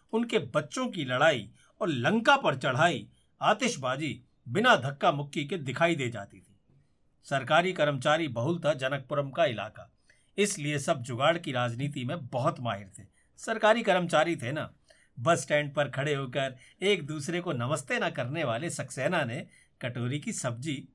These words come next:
चौधरी के घर में दांत निकालकर देनी शुरू कर दी। <laughs> "सक्सेना जी, सब्जी बनाई थी, आपके लिए लाया हूं।" सक्सेना समझ रहा था दशहरा पास आ रहा है,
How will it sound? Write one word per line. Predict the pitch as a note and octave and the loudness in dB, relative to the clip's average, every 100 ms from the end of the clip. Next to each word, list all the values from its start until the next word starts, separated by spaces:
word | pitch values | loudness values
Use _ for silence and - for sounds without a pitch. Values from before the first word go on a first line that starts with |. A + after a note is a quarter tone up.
| _ - | _ -4
चौधरी | D3 D3 F3 A#3+ | 0 2 2 -2
के | A#3 C3+ | -2 -2
घर | C3+ C#3 | -2 -4
में | C3 F#3+ _ _ - | -6 -12 _ _ -6
दांत | A#2+ F#3 A3 D#3+ | 2 4 4 -2
निकालकर | C#3+ B2+ B2 G#3+ F#3+ | -4 -4 -4 -6 -4
देनी | C#3+ D3+ A#2 | -2 -2 -4
शुरू | G#2 G2 | -8 -14
कर | F#2+ | -16
दी। | F2 - - _ _ - | -20 -20 -20 _ _ 0
<laughs> | G#3+ F#3+ - - - - - - - | 0 0 -4 -8 -12 -14 -18 -20 -12
"सक्सेना | - F#3+ G3+ D3 C#3 | -4 -2 0 -2 -2
जी, | F#3+ C4 - _ _ | -6 -8 -10 _ _
सब्जी | - G#3+ E3 F#3+ A3+ | -2 0 2 0 0
बनाई | D#3+ C3+ C3+ | 0 0 -4
थी, | B2 G#2+ - _ _ | -8 -12 -16 _ _
आपके | D3+ D3+ - E3 | 2 2 0 -4
लिए | D#3 | 0
लाया | B2+ A2 G2 | 0 -2 -6
हूं।" | G#2 _ _ _ | -14 _ _ _
सक्सेना | - A3+ - C#3+ E3 | -8 -6 -2 0 0
समझ | D3+ B2 C#3+ | 0 -2 -4
रहा | C3 A#2 | -2 -4
था | A#2+ A#3 | -2 -4
दशहरा | C#3 B2+ D3+ E3 | -4 -2 2 2
पास | - B2+ C3+ B2 | 2 0 -2 -2
आ | A#2 | -4
रहा | |
है, | F3 | -4